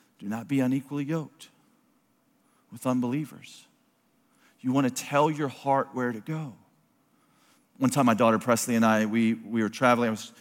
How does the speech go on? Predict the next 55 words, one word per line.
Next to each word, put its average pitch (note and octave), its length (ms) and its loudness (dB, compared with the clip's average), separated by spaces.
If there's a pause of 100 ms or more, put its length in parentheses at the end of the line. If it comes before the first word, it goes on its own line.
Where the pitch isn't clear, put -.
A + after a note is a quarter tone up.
traveling B2 320 2
for A2+ 220 -2
a, G#2 240 -2
a G#2 40 0
speaking B2 320 -2
deal, A2+ 140 4
and G2+ 80 4
I - 20 -4
took - 180 -8
her B2+ 100 -2
with A2 200 -2
me. A2+ 200 -2 (1040)
And D3 100 4
we C#3+ 120 6
got D#3 180 6
in D#3 80 2
the C#3+ 100 0
rental C#3+ 360 4
car, C3+ 440 4
and C3+ 140 2
because D3+ 160 -2
I D#3+ 60 6
didn't D#3 120 0
know D3 100 4
where C#3 60 6
I C3 40 6
was A2+ 100 0
going, C#3+ 160 4
we C3 80 6
were C3 60 8
actually C3 180 0
in A#2+ 80 2
D C3+ 140 4
C, C3+ 400 4
and A2+ 80 4
I A2+ 40 4
wanted C3 200 4
to C3 80 0
go A#2 100 2
see C3 240 0
the A#2+ 80 0
monuments A#2 500 4
and A#2 80 -4
whatnot. A2+ 400 4 (280)
I B2 80 2
got B2 120 6
a A#2+ 40 4
rental C3 260 2
car A#2+ 240 4
with A2+ 140 0
a - 20 -4
G A2+ 180 -4
P C3+ 220 0
S, D#3+ 320 2
and B2 180 0